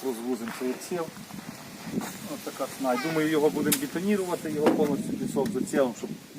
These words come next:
ну, тому що цемент, на один пісок я там заливав, з цементом то багато роз-, ну, йде цементу дуже, то рішив я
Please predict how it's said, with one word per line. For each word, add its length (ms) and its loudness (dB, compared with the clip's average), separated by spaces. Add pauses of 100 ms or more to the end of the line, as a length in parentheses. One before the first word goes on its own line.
ну, 80 0
тому 220 0
що 120 -2
цемент, 480 -2
на 60 -2
один 200 -4
пісок 360 -4
я 60 -10
там 240 -6
заливав, 380 0 (840)
з 40 -12
цементом 500 0
то 120 -6
багато 300 -4
роз-, 300 -10
ну, 300 -6
йде 140 2
цементу 560 -6
дуже, 240 -10
то 140 -8
рішив 280 -4
я 60 -2